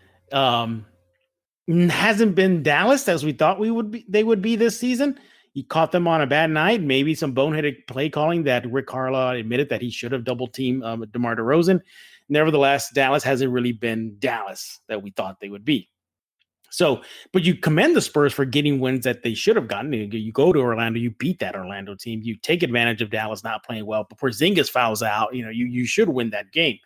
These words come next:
Uh, I look at this schedule and I, I, you know, I'm, I, am I still,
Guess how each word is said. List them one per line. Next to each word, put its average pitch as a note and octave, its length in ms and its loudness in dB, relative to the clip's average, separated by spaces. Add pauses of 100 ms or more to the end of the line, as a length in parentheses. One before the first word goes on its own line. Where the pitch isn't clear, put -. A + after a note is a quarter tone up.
(880)
Uh, D#3 240 4 (560)
I F3+ 160 4
look G#3+ 240 4
at C4 140 2
this F#3 180 2
schedule F#3 540 4
and C#3 120 0
I, C3 280 -6
I, B3+ 300 0
you C#3+ 200 -4
know, F3+ 260 -2 (840)
I'm, G3+ 300 2
I, E3+ 180 0
am E3 140 0
I A#3+ 80 4
still, A#3+ 500 4